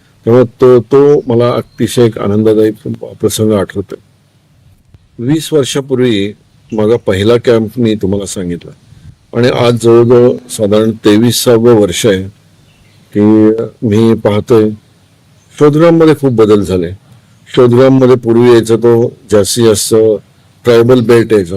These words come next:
पण आता नॉन ट्रायबल पण येतात, चांगल्या चांगल्या घरातले पण पेशंट येतात, कारण इथं सेवा उत्तम प्रकारे केली जाते.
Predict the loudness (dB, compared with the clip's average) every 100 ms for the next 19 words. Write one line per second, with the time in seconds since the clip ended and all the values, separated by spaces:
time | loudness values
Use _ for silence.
0 | -4 -2 0 0 0 0 2 2 0 -2
1 | -6 -6 -10 -16 _ _ _ _ 0 2
2 | 2 2 2 2 2 0 -2 -2 -2 0
3 | -2 0 0 0 -2 -2 0 2 2 2
4 | 0 0 0 -2 _ _ -14 -8 -2 2
5 | 2 2 0 -4 -4 -2 -4 -4 -6 -4
6 | -4 -4 -6 -8